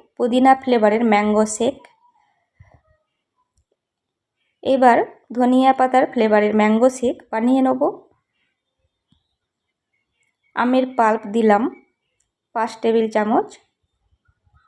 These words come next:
চাট মশলা দিচ্ছি চা চামচের হাফ চামচ, কাঁচা লঙ্কা দিয়ে দিলাম, ধনিয়া পাতাকে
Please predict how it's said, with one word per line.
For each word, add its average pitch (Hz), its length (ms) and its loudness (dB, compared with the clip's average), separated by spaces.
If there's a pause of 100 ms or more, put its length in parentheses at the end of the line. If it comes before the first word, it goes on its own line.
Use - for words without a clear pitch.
(1300)
চাট 240 200 -4
মশলা 262 340 -2
দিচ্ছি 254 300 -4
চা 247 160 2
চামচের 220 460 -4
হাফ 214 200 -4 (100)
চামচ, 220 360 -4 (1500)
কাঁচা 240 240 -4
লঙ্কা 262 380 -2
দিয়ে 226 220 0
দিলাম, 226 360 0 (1300)
ধনিয়া 254 440 0
পাতাকে 262 460 -2